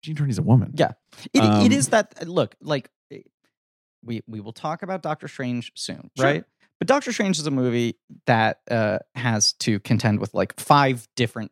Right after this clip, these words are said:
Speaker 2: plot lines and a
Speaker 1: This
Speaker 2: lot
Speaker 1: is
Speaker 2: of
Speaker 1: why
Speaker 2: different
Speaker 1: everyone was worried. They were like,
Speaker 2: Yeah.
Speaker 1: "Jesus, oh, Raimi was overwhelmed by one extra villain on three. How's he gonna
Speaker 2: Right.
Speaker 1: handle the M C U?" Right.
Speaker 2: Now, watching that movie, and we will talk about it, there are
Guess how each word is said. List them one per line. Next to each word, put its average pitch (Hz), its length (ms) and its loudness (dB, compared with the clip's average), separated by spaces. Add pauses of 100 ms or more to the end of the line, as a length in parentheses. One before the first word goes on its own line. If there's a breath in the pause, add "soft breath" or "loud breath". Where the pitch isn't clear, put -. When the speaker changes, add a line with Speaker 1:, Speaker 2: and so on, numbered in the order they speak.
(120)
Speaker 2:
plot - 260 -10
lines - 240 -14
and - 100 -4
a 127 60 0
Speaker 1:
This 117 60 -4
Speaker 2:
lot 110 80 -2
Speaker 1:
is - 60 -4
Speaker 2:
of - 20 -4
Speaker 1:
why 269 80 0
Speaker 2:
different 269 100 2
Speaker 1:
everyone 277 240 0
was 262 140 2
worried. 302 340 2
They 196 80 2
were 190 100 2
like, 190 120 2
Speaker 2:
Yeah. - 60 0
Speaker 1:
"Jesus, 294 420 0
oh, 220 260 0
Raimi 240 320 2
was 240 160 4
overwhelmed 240 640 2
by 202 140 2
one 185 280 0
extra 220 320 -2
villain 202 280 -2
on 175 220 0
three. 247 260 -2
How's 196 220 4
he 214 60 2
gonna 196 140 4
Speaker 2:
Right. 190 60 0
Speaker 1:
handle 202 180 -2
the 185 160 -4
M 190 80 0
C 185 200 -8
U?" 175 440 0
Right. 156 400 2
Speaker 2:
Now, 143 80 4
watching 170 320 0
that 220 120 -6
movie, 180 260 -8
and 123 100 -8
we 131 80 -2
will 196 120 -4
talk - 260 -4
about 156 240 -6
it, 135 160 -10
there 117 200 -2
are 110 220 -2